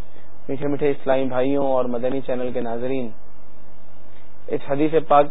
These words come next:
پر آپ غور کیجئے کہ قیامت کے دن جب نفسا نفسی کا عالم ہوگا اور ہر شخص یہ خواہش کر رہا ہوگا کہ کسی طریقے سے میری جان چھوٹ جائے،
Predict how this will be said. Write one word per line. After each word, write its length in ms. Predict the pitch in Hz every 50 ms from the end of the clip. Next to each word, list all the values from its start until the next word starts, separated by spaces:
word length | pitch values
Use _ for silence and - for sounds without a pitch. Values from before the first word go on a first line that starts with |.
| -
پر 200 | - 151 151 147 147 151 - - - - - - - - -
آپ 140 | 135 139 131 127 127
غور 160 | 135 156 165 160 -
کیجئے 400 | 143 131 123 131 139 135 127 120 120 - - - - - - - - - - - - - - - - - - - - - - - - -
کہ 60 | 113 113 -
قیامت 440 | 151 151 160 170 180 185 180 -
کے 80 | - 180
دن 220 | 170 190 190 185 - - - - - - - - - - - - - - - - - - - -
جب 180 | 147 147 170 160
نفسا 320 | 156 165 160 - - 208 185
نفسی 320 | 190 175 165 - - 180 175
کا 100 | 175 156
عالم 320 | 147 147 156 170 175 165
ہوگا 260 | 151 156 156 156 165 170
اور 160 | 165 165 151
ہر 160 | 139 156 165 -
شخص 1300 | - - 185 175 - - - - - - - - - - - - - - - - - - - - -
یہ 120 | 147 175
خواہش 360 | 170 - 170 165 165 190 180 - -
کر 140 | 190 175 170
رہا 180 | 175 170 175 180
ہوگا 260 | 165 160 156 170 175 170
کہ 120 | 175 170 -
کسی 220 | - 190 - 247 220
طریقے 360 | 160 208 185 202 196 202 196 185
سے 120 | - 196 185 180 - - - - - - - - -
میری 220 | 151 160 165 165 151
جان 380 | 143 147 147 156 165 175 175 160 - - - - - - - - - - - - - - - - - - - - - -
چھوٹ 300 | - 175 180 190 180 151 143 135
جائے، 220 | 131 123 107